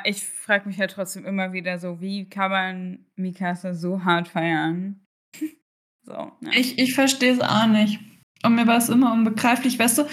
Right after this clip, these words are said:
Speaker 2: Und das, und das ist halt irgendwie so, das, so, ähm, was ich sa-, <laughs> was ich sagen will.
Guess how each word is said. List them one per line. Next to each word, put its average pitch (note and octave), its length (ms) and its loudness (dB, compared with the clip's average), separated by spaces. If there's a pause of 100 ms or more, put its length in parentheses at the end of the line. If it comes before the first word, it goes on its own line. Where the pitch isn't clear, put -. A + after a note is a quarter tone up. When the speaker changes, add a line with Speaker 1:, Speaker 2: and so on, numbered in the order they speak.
(280)
Speaker 2:
Und A#3 140 4
das, C4 300 4
und A#3+ 120 4
das C4+ 120 4
ist D4+ 160 2
halt C4 140 2
irgendwie C4 300 4
so, C4 640 4
das, - 320 -4 (500)
so, A3+ 1000 2 (480)
ähm, G#3+ 300 6
was A3 100 0
ich G#3 140 4
sa-, G#3 100 2 (140)
<laughs> - 160 -16
was A3+ 140 4
ich A3+ 160 4
sagen A3 380 4
will. A#3 300 0